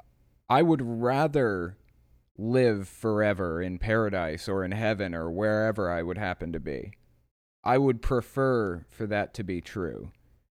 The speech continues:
It's just not. So h-, how do you deal with it? I don't have a good answer for that. My grandfather, it turns out,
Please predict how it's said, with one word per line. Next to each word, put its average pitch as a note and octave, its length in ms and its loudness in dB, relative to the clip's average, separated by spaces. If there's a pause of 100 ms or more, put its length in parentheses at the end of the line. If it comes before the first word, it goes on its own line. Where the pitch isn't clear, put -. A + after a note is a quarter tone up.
(440)
It's - 260 -2
just A2+ 340 -2
not. E2 340 -6 (920)
So B2 240 4
h-, B2 120 -8
how C3+ 220 2
do D#3+ 80 6
you D3 140 4
deal C#3+ 260 4
with F#2+ 180 0
it? - 180 -10 (420)
I C#3 80 0
don't E3 160 2
have C3 220 0
a B2 60 0
good G#2 200 0
answer G2 380 -4
for E2+ 180 -8
that. C2+ 340 -6
My A2+ 380 2
grandfather, G#2 1040 0
it D#2 300 -10 (200)
turns A2 300 -4
out, G2 300 0